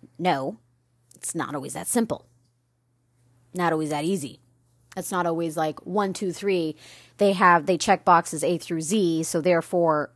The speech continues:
they're automatically gonna be perfect for me. And that is just not how it works. It would be nice if that's how it worked, but human beings, unfortunately, and our chemistries and how we love and how we want to be loved is not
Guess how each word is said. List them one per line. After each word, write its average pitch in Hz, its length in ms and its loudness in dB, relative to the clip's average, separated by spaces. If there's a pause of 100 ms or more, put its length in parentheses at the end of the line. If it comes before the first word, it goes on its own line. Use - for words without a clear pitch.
(120)
they're 170 240 2
automatically 160 560 2
gonna 139 160 -6
be 135 120 -6
perfect 180 440 -4
for - 80 -10
me. - 200 -12
And 165 140 -4
that 226 180 -2
is 208 160 -2
just 220 280 -8
not 202 260 -10
how 185 200 -2
it - 60 -8
works. - 480 -6 (480)
It 226 80 0
would 349 80 6
be 415 100 6
nice 240 400 4
if - 80 -10
that's 170 240 4
how 175 220 4
it 127 40 0
worked, 165 440 4
but 165 180 6 (400)
human 214 420 2
beings, 170 540 -4 (140)
unfortunately, 170 840 -6
and 170 100 -2
our 151 120 -4
chemistries 165 720 -6
and 165 120 -8
how 160 140 -6
we 156 140 -6
love 151 400 -2
and 160 160 -4
how 165 160 -2
we 156 100 -4
want 147 240 -6
to - 80 -14
be 156 100 -6
loved 151 280 0
is 170 120 -8
not 165 280 -4